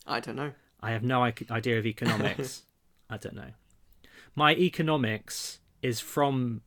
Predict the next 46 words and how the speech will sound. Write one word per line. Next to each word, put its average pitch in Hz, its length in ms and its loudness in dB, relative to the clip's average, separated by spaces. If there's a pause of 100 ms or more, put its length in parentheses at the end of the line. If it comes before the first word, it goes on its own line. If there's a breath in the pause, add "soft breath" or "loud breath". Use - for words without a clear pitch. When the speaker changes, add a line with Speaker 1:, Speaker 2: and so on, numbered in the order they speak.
(140)
Speaker 2:
the 113 180 -4
eighties, 104 680 -4
where 110 240 -4
I 117 120 0
thought 117 320 -2
I 107 80 -6
could 110 160 -10
get 117 180 -4
money 110 480 -2
headbutting 110 560 -2
bricks. - 540 -8 (220)
Speaker 1:
Well, 143 260 6
apparently 139 420 0
plumbing 131 580 -2 (260)
as 127 160 -4
a 117 40 -4
profession 120 500 0
pays 113 300 0
very 120 260 4
Speaker 2:
<laughs> 110 120 4
Speaker 1:
well, 104 320 0 (140)
but - 120 0
I - 20 4
didn't 123 220 2
realise 113 280 2
it - 40 -4
was 104 100 -4
just 113 220 -6
from 107 300 -4 (420)
smacking - 480 -2
your 110 160 -2
head 208 180 -4
against 117 380 -4
a - 20 0
wall. 117 340 -8 (140)
Speaker 2:
I - 60 -18
think 143 160 -6
a - 20 0
lot 143 140 0
of - 80 -6
people 127 240 -4
get 139 80 -2
into 117 180 -6
the 110 100 -6
plumbing 117 360 0
game 107 460 -6